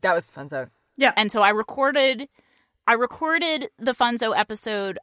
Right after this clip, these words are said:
Speaker 3: on my mic that I'm recording on now, which hopefully now sounds much better than it did. Um, but Winston set it up, like, way too com-, complex 'cause he had done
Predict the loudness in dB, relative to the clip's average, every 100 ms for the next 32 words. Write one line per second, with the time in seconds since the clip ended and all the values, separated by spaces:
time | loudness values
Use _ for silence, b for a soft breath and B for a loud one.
0 | _ 2 4 4 2 0 -4 -10 _ _
1 | _ 0 2 4 2 2 2 0 0 -6
2 | -4 -2 -2 -2 0 0 0 -4 -4 -6
3 | -6 -10 -8 -8 -6 -6 -2 -2 -2 -4
4 | -6 -6 -10 -6 -4 -4 -6 -10 -10 -8
5 | -6 -8 -14 b b -6 -4 -4 0 0
6 | 0 _ _ _ -4 0 0 -2 -4 -2
7 | 0 0 -2 -2 -6 -8 -4 0 0 0
8 | -2 -4 -8 -8 -4 -4 -4 -14 _ _
9 | -8 -8 -6 -8 -8 -6 -6 -8 b b
10 | -4 -4 -2 -4 -4 -2 -2 -2 -8 -12